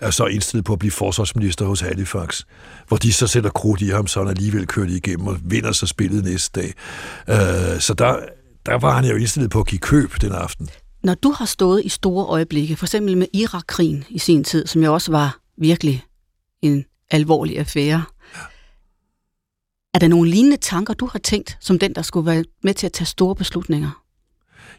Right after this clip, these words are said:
Speaker 1: Jamen, det er jo klart. Det har man jo også. Altså, nu har vi Ukraine, øh, så lad mig tage et eksempel der.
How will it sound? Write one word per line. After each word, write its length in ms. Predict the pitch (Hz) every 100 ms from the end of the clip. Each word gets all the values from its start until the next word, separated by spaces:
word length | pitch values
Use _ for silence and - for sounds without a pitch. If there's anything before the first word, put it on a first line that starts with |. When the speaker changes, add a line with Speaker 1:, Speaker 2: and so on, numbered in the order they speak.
| -
Speaker 1:
Jamen, 120 | 95
det 80 | -
er 40 |
jo 80 | 98
klart. 480 | - 104 98 - - -
Det 100 | -
har 60 | 98
man 160 | 104 101
jo 120 | 90
også. 220 | 92 110
Altså, 280 | 101 95 92 - -
nu 120 | 98
har 160 | 98 101
vi 100 | 92
Ukraine, 540 | 90 87 92 87 98 - - - - - -
øh, 140 | 92 80
så 100 | 101
lad 100 | 95
mig 120 | 92
tage 140 | -
et 60 | 95
eksempel 440 | 85 110 82 98
der. 220 | 90 85